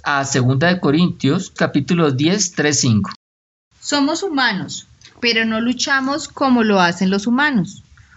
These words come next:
Speaker 2: Usamos las armas poderosas de Dios, no las del mundo, para re-, derribar las fortalezas del razonamiento humano y para destruir argumentos falsos.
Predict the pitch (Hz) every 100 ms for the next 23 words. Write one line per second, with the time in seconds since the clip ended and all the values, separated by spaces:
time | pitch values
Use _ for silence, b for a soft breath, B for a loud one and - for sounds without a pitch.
0 | b b - 233 269 240 247 294 302 -
1 | 208 185 185 202 233 220 185 160 156 165
2 | 180 185 214 208 165 - - 208 180 175
3 | 180 214 226 233 240 247 233 202 190 160
4 | 156 - _ b b - 208 202 196 208
5 | 202 202 202 196 185 190 196 214 233 -
6 | 247 220 208 190 190 185 214 - 226 208
7 | 208 208 196 180 175 170 196 196 208 214
8 | 277 - B B B - 233 226 208 196
9 | 190 190 - 190 190 233 247 208 185 165
10 | 175 175 190 165 156 147 -